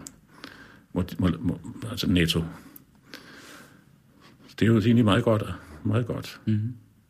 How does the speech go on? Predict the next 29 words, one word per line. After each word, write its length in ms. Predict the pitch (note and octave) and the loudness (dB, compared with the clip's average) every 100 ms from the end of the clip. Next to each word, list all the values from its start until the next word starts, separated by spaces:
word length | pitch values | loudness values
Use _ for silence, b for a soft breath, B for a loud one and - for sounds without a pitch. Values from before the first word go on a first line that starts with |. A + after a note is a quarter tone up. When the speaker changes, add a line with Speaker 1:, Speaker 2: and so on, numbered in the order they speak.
| _ _ - _ _ - b b b b b _ - | _ _ -20 _ _ -20 b b b b b _ -2
Speaker 1:
Men, 280 | A2 G#2 G#2 | 2 6 6
øh, 120 | G2+ G2 - - | 6 2 -4 -4
der 80 | A2+ | 2
går 120 | C3 | 4
ikke 120 | C3 | 4
så 60 | C#3 | 4
lang 160 | B2+ G#2+ | 4 4
tid, 200 | C3 F#2+ - - _ _ _ _ _ _ - - - _ _ _ _ - - | 2 0 -6 -20 _ _ _ _ _ _ -20 -20 -20 _ _ _ _ -20 -10
så 120 | - G#2 | -4 0
bliver 160 | A#2 | 2
kreditten... 400 | G#2+ G#2+ A2 B2 - | 2 2 4 4 4
Vi 120 | A2+ | 2
lån-, 240 | A2+ B2 - | 4 2 2
lånte, 380 | C3+ B2 A#2 A#2+ | 2 2 2 0
øh, 260 | A#2 A2 G#2+ - - - - - - - - - A#2+ | 0 0 -2 -4 -4 -8 -10 -12 -12 -10 -8 -6 0
vi 60 | A2+ | 2
havde 120 | B2 | 4
lån 300 | A2+ - - | 4 4 0
på 300 | G#2+ F2+ C#2+ b b b b b b b _ _ _ _ _ _ _ _ _ - - | 0 0 -4 b b b b b b b _ _ _ _ _ _ _ _ _ -20 -2
to, 160 | A2+ G2+ - | 0 0 -2
to 160 | - A2 | 0 2
tredjedel 380 | - A2 G#2+ F2 | 2 2 2 2
af 300 | F#2 G#2 G#2+ | -2 -6 -2
købsummen 460 | G#2 - G#2 A2 - | -2 -2 -2 -2 2
Speaker 2:
Ja. 160 | A#2 | 2
Speaker 1:
i 40 | A2 | 2
bi-, 100 | - | -2
bikuben. 400 | G#2 - F#2+ F2+ - | -4 0 -2 -2 -4
Speaker 2:
Ja. 100 | G2+ | -2